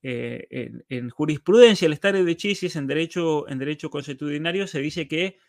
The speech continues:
eh, la, las, las sentencias crean precedente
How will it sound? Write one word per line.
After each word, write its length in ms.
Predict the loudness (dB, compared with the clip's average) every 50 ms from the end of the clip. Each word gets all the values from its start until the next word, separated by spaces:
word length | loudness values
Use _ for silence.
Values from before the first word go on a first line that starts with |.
| _ _ _ _ _ _ _ _ -10
eh, 420 | -8 -8 -6 -8 -10 -12 -16 -20 _
la, 340 | _ -10 -6 -4 -4 -4 -6 -8
las, 580 | -8 -6 -6 -6 -8 -10 -14 -16 -20 -20 _ _
las 440 | _ -8 -6 -6 -8 -12 -14 -18 -20
sentencias 680 | -12 -8 -8 -8 -4 0 2 2 2 2 -4 -8 -8 -6
crean 380 | -4 -2 -2 0 0 -2 -4
precedente 840 | -4 -4 -6 -6 -4 -6 -4 -2 -2 -2 -4 -4 -2 -2 -2 -2 -4